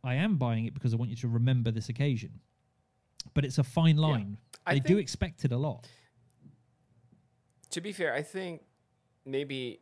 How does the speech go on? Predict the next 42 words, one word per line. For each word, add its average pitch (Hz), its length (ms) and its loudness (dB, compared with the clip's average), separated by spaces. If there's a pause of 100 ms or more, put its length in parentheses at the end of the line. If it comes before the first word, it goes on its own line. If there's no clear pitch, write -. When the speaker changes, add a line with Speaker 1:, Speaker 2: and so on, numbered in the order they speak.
Speaker 2:
maybe 143 320 -4
they're 120 160 -4
not 95 320 -10
thinking 92 640 -16
that 87 240 -16
too 107 180 -16
deeply 104 400 -14
into 107 200 -12
it. 117 140 -12
They 117 100 -12
just 113 220 -12
want 107 200 -14
Speaker 1:
They 185 80 -2
Speaker 2:
free 180 60 -2
Speaker 1:
just 123 100 2
want 135 60 0
Speaker 2:
stuff - 80 -2
Speaker 1:
cool 135 80 2
Speaker 2:
and, 113 60 0
Speaker 1:
shit. 170 220 -2 (320)
Speaker 2:
you - 80 -16
know 170 60 -4
what - 20 -2
I - 40 -6
mean? 101 160 -6
Speaker 1:
Just 185 160 2
Speaker 2:
Like, 127 120 2
Speaker 1:
like 185 60 0
Speaker 2:
and, - 100 -2
Speaker 1:
us. 123 80 -8
Speaker 2:
and, - 80 -20 (200)
yeah, 151 200 -6
they 123 140 -14
just 156 160 -12
want 190 160 -6
cool 143 120 -6
shit. - 300 -8
Exactly, 117 360 -10
just 139 200 -12
like 143 140 -6
us. 87 240 -8
So, 117 320 -2